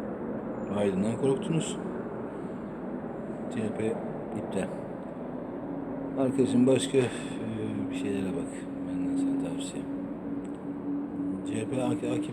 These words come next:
ortak galiba. Gizli ortak. Hmm.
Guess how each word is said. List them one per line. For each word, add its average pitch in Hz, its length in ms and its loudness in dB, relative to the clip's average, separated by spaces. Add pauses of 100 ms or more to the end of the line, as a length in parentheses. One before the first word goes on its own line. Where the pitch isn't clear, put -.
ortak - 400 0
galiba. 311 280 -2 (2000)
Gizli 92 260 -8
ortak. - 340 -6 (1500)
Hmm. 101 440 -8